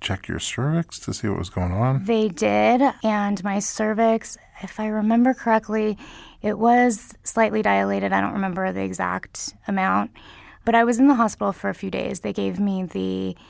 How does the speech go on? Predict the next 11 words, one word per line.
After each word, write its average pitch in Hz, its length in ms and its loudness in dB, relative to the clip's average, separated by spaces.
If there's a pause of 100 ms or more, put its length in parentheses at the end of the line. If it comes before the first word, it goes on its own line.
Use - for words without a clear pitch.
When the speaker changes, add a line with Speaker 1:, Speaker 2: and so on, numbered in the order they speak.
(300)
Speaker 2:
steroids 220 540 0
for 214 100 -6
the 202 80 -6
baby's 202 300 -4
lung 220 180 2
development, 214 680 0
and, 196 400 -2
um, 196 520 -2
they 202 120 -6
gave 202 360 -4
me 190 560 -4